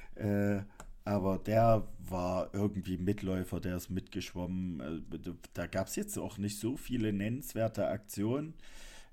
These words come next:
Ähm, das war eher unbeeindruckend, was er da gezeigt hat. Aber Ehrhoff hat man gemerkt, der brauchte so ein bisschen Zeit, um in die Serie zu kommen, aber das war dann der Leader irgendwie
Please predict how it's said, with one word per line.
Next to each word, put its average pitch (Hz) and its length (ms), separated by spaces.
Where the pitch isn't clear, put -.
Ähm, 95 1000
das - 380
war 101 380
eher 104 640
unbeeindruckend, 104 1200
was 92 180
er 90 80
da 95 160
gezeigt 92 560
hat. 92 180
Aber 95 260
Ehrhoff 135 480
hat 117 140
man 120 120
gemerkt, 110 460
der 110 80
brauchte 120 400
so 110 120
ein 104 60
bisschen 104 340
Zeit, 123 320
um 113 160
in 104 140
die 101 100
Serie 123 500
zu 117 180
kommen, 123 300
aber 98 240
das 98 260
war 101 160
dann 92 220
der 92 240
Leader 92 480
irgendwie 90 640